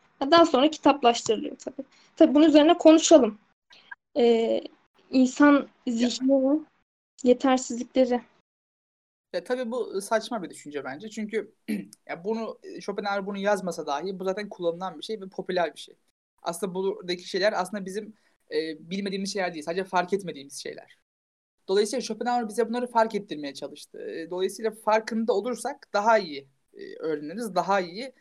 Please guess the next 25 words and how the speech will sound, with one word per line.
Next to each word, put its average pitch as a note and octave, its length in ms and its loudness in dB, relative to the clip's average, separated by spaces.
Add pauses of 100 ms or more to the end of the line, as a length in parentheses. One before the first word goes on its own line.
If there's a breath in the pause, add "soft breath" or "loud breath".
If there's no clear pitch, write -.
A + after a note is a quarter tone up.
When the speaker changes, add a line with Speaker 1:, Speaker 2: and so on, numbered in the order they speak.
(160)
Speaker 2:
karşı F3+ 300 0
çıkabiliriz C#3+ 540 -10
bu D3+ 200 -10
hilelere C#3+ 380 -8
karşı. D3 460 -14 (500)
E, D3+ 40 -6 (1040)
dolayısıyla G3+ 300 0
Schopenhauer G3+ 440 -4
yani F#3+ 180 -6
zaten G3 280 -2 (240)
paylaştığına G3 540 0
göre C#3+ 360 -4
bu D3+ 60 -14
kitabı D3 300 -12
bizimle, D3+ 380 -18 (460)
e, - 40 -20 (840)
bu F#3+ 220 -10
konuda F3 420 -6 (160)
ki F3 340 -6
bence F3+ 220 -6
çözmüştür F#3+ 500 -2
o D3 100 -6
düşüncesini D3 440 -12
diye G3+ 120 -6
düşünüyorum. D#3+ 380 -12